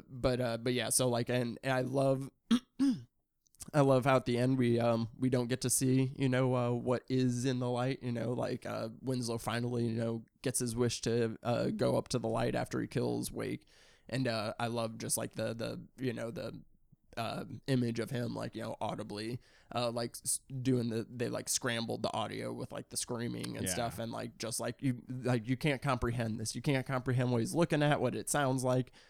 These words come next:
Speaker 1: Um, and I, I think that's, like, a, a really cool thing. So I'm, I'm glad there, there wasn't, like, a-, as much as I would have loved there to be a tentacle monster in there, I'm glad
Speaker 2: Mm-hmm.
Speaker 1: that there wasn't.
Speaker 2: Yeah, I mean,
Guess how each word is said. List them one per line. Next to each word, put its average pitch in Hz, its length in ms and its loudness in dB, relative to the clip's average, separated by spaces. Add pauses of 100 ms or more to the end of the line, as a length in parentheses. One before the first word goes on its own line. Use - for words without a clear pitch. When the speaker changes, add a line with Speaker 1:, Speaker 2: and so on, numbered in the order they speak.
(220)
Speaker 1:
Um, 120 280 2
and 120 120 0
I, 113 260 0
I 117 40 0
think 110 220 -4
that's, 101 180 -2
like, 107 160 -4
a, 113 300 0
a 120 40 -2
really 120 320 2
cool 127 220 -4
thing. 120 180 -4
So 147 120 4
I'm, 151 100 8
I'm 143 160 6
glad 123 400 2
there, 117 300 0
there 123 140 4
wasn't, 117 580 -2
like, 120 360 -6
a-, 131 240 2
as 131 200 2
much 147 240 4
as 139 100 0
I 135 80 4
would 139 140 2
have 123 120 2
loved 131 280 2
there 143 100 6
to 143 80 2
be 143 140 4
a 139 40 2
tentacle 143 440 -2
monster 147 340 -2
in 147 80 2
there, 151 220 2
I'm 131 100 -2
glad 127 200 2
Speaker 2:
Mm-hmm. 104 60 -2
Speaker 1:
that - 140 0
there 117 120 -4
wasn't. - 460 -12 (300)
Speaker 2:
Yeah, 185 260 4
I 170 120 4
mean, 170 320 4